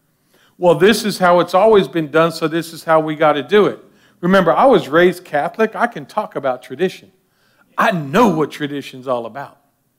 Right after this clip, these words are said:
And I think sometimes we get so caught up in this is how it is and this is how it's been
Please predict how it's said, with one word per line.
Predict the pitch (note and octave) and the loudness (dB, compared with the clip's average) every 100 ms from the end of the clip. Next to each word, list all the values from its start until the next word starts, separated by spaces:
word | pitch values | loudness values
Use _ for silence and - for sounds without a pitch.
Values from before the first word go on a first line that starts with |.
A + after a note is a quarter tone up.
| _ _ _ _ _ _ _ _ | _ _ _ _ _ _ _ _
And | F#3 G3 | 0 2
I | E3+ | 2
think | F3 G3+ G3 | 2 0 0
sometimes | - G#3+ - F#3+ F#3+ F3 | 0 0 0 -2 0 -2
we | D3 G3 | -2 0
get | F3+ - | 0 -2
so | - - F#3+ | -6 0 0
caught | F#3 - F3+ F3+ | 0 -4 0 2
up | F3+ F3+ | 2 0
in | E3+ - _ C3+ | -12 -18 _ -2
this | G3 G3+ | 0 0
is | G3 F3 | -4 -6
how | E3 F3+ | -4 -2
it | F3+ | 2
is | F#3 F#3+ | 2 2
and | E3 E3+ | -2 -6
this | E3+ F3+ | -8 -10
is | E3+ | -4
how | F3 D#3+ | -2 -2
it's | - | -4
been | D#3 G#3 F3+ | 0 0 0